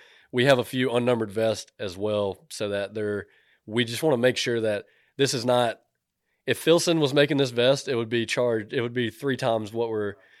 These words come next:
what we're charging for it. We're, the goal of this vest is not to make a bunch of money. Uh, the goal of this vest is that genuinely everyone that cares about Papa and wants to have a piece of his legacy and, uh, to have this vest alongside their Dixon, or,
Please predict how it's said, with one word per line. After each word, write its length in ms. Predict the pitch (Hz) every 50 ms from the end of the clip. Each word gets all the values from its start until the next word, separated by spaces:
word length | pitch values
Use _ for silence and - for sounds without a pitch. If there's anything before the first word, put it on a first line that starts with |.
| _ _
what 160 | - 113 110
we're 100 | 104 104
charging 320 | 98 - 107 107 98 101 92
for 260 | - 107 104 101 98
it. 100 | 104 110
We're, 240 | 104 110 117 117 110
the 300 | 104 107 104 113 113 110
goal 220 | 117 117 123 120
of 60 | 113
this 100 | 110 101
vest 280 | 107 113 107 104 101 -
is 40 | -
not 160 | 113 107 104
to 40 | 110
make 120 | 107 104 95
a 40 | 92
bunch 160 | 101 95 -
of 60 | 101
money. 280 | 98 104 107 107 101 - _ _ _ _ _ _ _ _ _ -
Uh, 220 | 101 98 95 95
the 120 | 80 101 92
goal 200 | 117 110 110 104
of 80 | 98
this 140 | 101 98 -
vest 420 | - 110 104 101 101 95 - - -
is 440 | 107 104 98 98 98 95 90 - - _ _ _ _ _ - 127
that 220 | 117 117 110 110 110
genuinely 560 | 98 107 117 113 110 110 107 104 107 107 110 107
everyone 420 | 104 101 107 104 104 107 104 98
that 180 | 98 98 95 -
cares 240 | - 117 107 101 101
about 200 | 101 104 90 -
Papa 220 | - 107 101 110
and 160 | 104 101 98
wants 220 | 98 104 104 95 -
to 60 | 107
have 120 | 101 98
a 60 | 92 87
piece 260 | - 107 104 98 -
of 60 | 101
his 120 | 101 92 95
legacy 540 | 101 104 101 98 98 - 107 104 104 107 104
and, 360 | 104 98 95 95 95 95 - _ _ _ _ _ _ _ _ -
uh, 160 | 101 98 92
to 140 | - 113 101
have 200 | 107 110 110 104
this 160 | 107 95 98
vest 320 | 107 107 104 104 - -
alongside 420 | 110 104 104 101 95 - 107 104 92
their 100 | 101 92
Dixon, 480 | 87 104 107 - - 113 107 101 98
or, 320 | 95 98 98 95 95 90